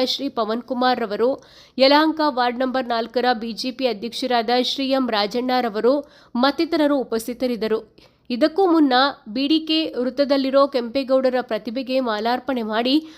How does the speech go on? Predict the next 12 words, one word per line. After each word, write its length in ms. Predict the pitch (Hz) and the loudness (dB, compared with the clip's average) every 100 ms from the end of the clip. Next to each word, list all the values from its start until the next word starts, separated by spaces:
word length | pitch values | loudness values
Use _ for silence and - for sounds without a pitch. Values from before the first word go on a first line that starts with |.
| - | -8
ಭುವನೇಶ್ವರಿ 760 | 226 262 285 311 302 - 302 285 | 2 4 6 4 0 -2 -2 -2
ದೇವಿಯ 340 | 254 247 254 262 | -2 -4 -2 -2
ಪ್ರತಿಮೆಯನ್ನ 600 | 254 226 240 247 254 240 240 254 - | -2 -6 -6 -6 -4 -2 -2 -2 -4
ಅಲಂಕೃತಗೊಂಡಿದ್ದ 960 | 220 240 247 269 269 220 220 233 214 247 262 | -6 -4 -6 -4 -4 -2 -4 -4 0 2 2
ಸರೋಟಿನಲ್ಲಿ 920 | 262 202 196 254 254 262 220 240 269 311 - - - _ | 0 -4 -2 -2 -2 -4 -2 0 0 -2 -6 -20 -20 _
ಇಟ್ಟು, 320 | 302 302 - 277 302 | -2 -2 0 0 0
ವಿವಿಧ 360 | 240 254 285 320 | 2 2 4 2
ಜಾನಪದ 500 | 311 262 233 262 262 254 269 | 2 0 -2 -2 -2 0 -2
ಕಲಾ 360 | 262 226 254 | -2 -2 -2
ತಂಡಗಳೊಂದಿಗೆ 840 | 262 254 226 226 240 240 226 226 269 | -2 -6 -6 -4 -2 -2 -4 -4 -2
ಮೆರವಣಿಗೆ 580 | 226 214 240 254 220 | -2 -2 -2 -2 -2
ನಡೆಸಲಾಯಿತು. 680 | 262 277 240 - 202 196 247 | -2 -4 -4 -6 -4 -2 -2